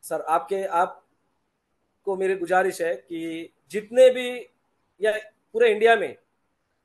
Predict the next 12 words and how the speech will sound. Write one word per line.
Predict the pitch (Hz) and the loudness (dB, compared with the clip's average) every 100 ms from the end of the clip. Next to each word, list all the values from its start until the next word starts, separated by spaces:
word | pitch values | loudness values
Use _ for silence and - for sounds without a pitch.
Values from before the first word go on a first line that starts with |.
| _ | _
दिल | 190 220 | -6 4
में | 233 | 6
अगर | 233 240 | 6 4
कोई | - 208 233 | 2 2 2
भी | 240 | -2
छोटी | 202 196 | -6 -6
सी | 214 226 | -6 -10
भी | 220 | -12
चीज़ | 214 208 233 214 | -14 -12 -2 -2
है | |
ना | 165 | -2
सर | 139 156 - | -6 -10 -12